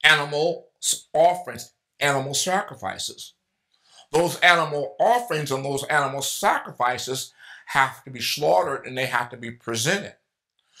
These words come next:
So when you slaughter the animal, that which comes out of the animal is called dung.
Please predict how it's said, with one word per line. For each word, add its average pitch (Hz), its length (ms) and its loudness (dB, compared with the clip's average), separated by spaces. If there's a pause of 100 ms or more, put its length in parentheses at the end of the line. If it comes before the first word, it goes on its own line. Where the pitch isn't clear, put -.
(140)
So 147 120 -2
when 147 140 0
you 143 60 -6
slaughter 220 520 2
the 165 200 0
animal, 170 640 0 (260)
that 175 380 2 (100)
which - 280 -8
comes 143 340 -2
out 185 220 4
of 202 100 4
the - 180 -2
animal 139 600 -2
is 123 160 -2
called 123 920 -4
dung. 120 300 -2